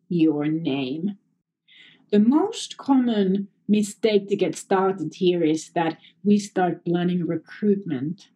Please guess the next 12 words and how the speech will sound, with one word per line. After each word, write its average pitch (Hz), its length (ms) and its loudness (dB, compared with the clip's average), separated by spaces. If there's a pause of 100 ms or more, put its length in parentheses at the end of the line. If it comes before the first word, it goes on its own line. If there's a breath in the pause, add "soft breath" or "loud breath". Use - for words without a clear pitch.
(100)
marketing 165 680 -4
activities 160 920 -4 (340)
under 208 420 2
the 156 120 2
head-, 165 460 -4
heading 180 340 0
of 156 160 -2
employer 165 300 -2
branding 156 720 -2 (180)
or 175 160 -2
talent 156 400 -4
branding. 143 500 -8